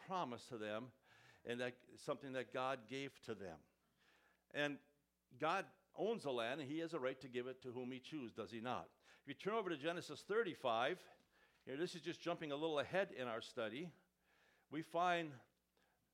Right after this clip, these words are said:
this covenant reaffirmed to Jacob, he, which is our, our present study at the moment, but a couple chapters ahead. Chapter thirty-five, look at verse nine. Then God appeared to Jacob again when he had come from Padan Aram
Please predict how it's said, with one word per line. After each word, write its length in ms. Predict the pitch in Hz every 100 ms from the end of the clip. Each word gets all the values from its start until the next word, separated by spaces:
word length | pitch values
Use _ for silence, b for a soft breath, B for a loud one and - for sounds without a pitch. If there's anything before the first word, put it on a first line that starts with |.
| _ _ -
this 320 | 147 - - - -
covenant 420 | 185 202 143 139
reaffirmed 500 | 139 165 160 156 160 156
to 80 |
Jacob, 420 | 143 160 180 113 85 95
he, 160 | 143 127
which 220 | 135 131
is 140 | 127 113
our, 120 | 107 127
our 100 | 117
present 400 | 120 139 131 131 95 _ _ _ _ _
study 500 | - - 185 156 131
at 100 | 117
the 80 | 127
moment, 360 | 147 180 131 -
but 140 | 117 - _ _ _ _ _
a 20 |
couple 200 | 180 165
chapters 420 | 131 127 127 131
ahead. 280 | 120 117 135 175 - B B B _
Chapter 220 | 175 165 156
thirty-five, 680 | 185 190 - - 151 156 131 117 113 -
look 200 | 135 135
at 140 | 127
verse 240 | 117 123 -
nine. 300 | 123 110 85 - _ _ _ _ B B B B _
Then 140 | 131
God 240 | 139 170 220
appeared 340 | - 190 180
to 80 | 151
Jacob 400 | 127 196 185 135
again 400 | 135 117 131 135
when 140 | 135
he 100 | 131
had 180 | 139 120
come 220 | 170 165 -
from 120 | 143
Padan 400 | 131 127 151 143
Aram 460 | 131 151 147 123